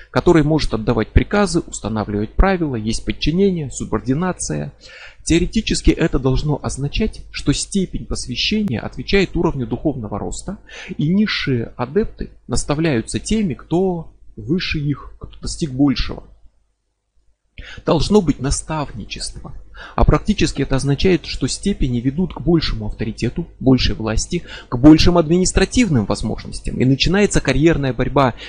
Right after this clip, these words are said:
и адепты лезут наверх и отпис-, отпихивают друг друга. Вот именно так случилось в Ордене Золотой Зари, и во многом именно это погубило Золотую Зарю.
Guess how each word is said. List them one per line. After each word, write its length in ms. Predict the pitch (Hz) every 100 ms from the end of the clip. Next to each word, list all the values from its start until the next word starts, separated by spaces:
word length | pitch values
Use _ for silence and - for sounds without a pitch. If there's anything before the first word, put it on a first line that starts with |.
| -
и 80 | 135
адепты 380 | 156 175 156
лезут 320 | 147 151 113 117
наверх 400 | 131 220 233 120
и 20 |
отпис-, 520 | - 185 - - - -
отпихивают 600 | 127 - 196 165 131 120
друг 200 | 139 131
друга. 320 | 151 139 - - - -
Вот 140 | 160 214
именно 260 | 190 170
так 240 | - 185 -
случилось 500 | 123 123 139 107 -
в 80 | 131
Ордене 320 | 123 107 101
Золотой 380 | 113 127 165 143
Зари, 260 | 151 202
и 160 | 202 123
во 100 | 127
многом 340 | 170 180 131
именно 500 | 135 143 151 139 147
это 360 | - 160 139 -
погубило 580 | - - 113 143 180 156
Золотую 480 | - 98 98 120 113
Зарю. 320 | 120 117